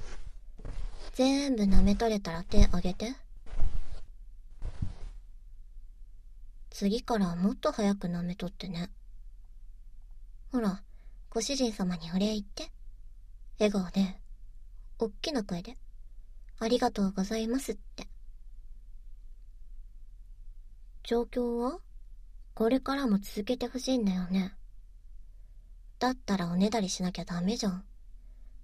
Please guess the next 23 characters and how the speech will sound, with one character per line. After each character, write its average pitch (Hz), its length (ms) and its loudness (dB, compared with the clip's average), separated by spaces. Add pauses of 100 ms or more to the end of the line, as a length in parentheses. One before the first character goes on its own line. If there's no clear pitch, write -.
(120)
こ 214 140 4
れ 214 120 4
か 220 140 -2
ら 214 120 2
も 180 160 4
お 175 60 -2
願 208 320 4
い 208 60 -2
し 190 220 0
ま 196 100 4
す - 160 -6
っ - 60 -4
て。 - 280 -10 (3250)
う 202 80 2
ん。 196 280 2 (640)
ま 208 160 2
あ、 - 100 -12
こ 175 120 -4
れ 180 100 0
で 208 100 0
い - 20 -2
っ - 60 -6 (120)
か。 196 320 -2